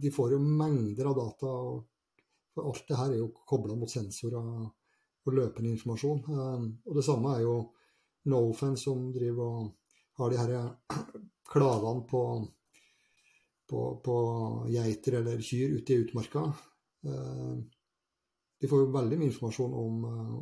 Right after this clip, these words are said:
om norsk utmark. Så forhåpentligvis vil dette, det her komme både til bønder og storsamfunn til, til nytte, da.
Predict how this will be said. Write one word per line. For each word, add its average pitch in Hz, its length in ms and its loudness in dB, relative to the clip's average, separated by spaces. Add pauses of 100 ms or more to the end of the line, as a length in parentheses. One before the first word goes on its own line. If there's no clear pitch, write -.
om 117 160 -2
norsk 113 320 -6
utmark. 143 320 -4 (380)
Så 127 260 -4 (840)
forhåpentligvis 143 460 6
vil 147 80 4
dette, 131 280 4 (280)
det 127 180 2
her 117 240 0
komme 120 220 2
både 107 320 0 (100)
til 110 420 -2 (680)
bønder 117 400 2
og 107 120 -2
storsamfunn 110 640 -2 (1000)
til, 139 160 -6
til 120 160 0
nytte, 120 320 -2
da. - 60 -14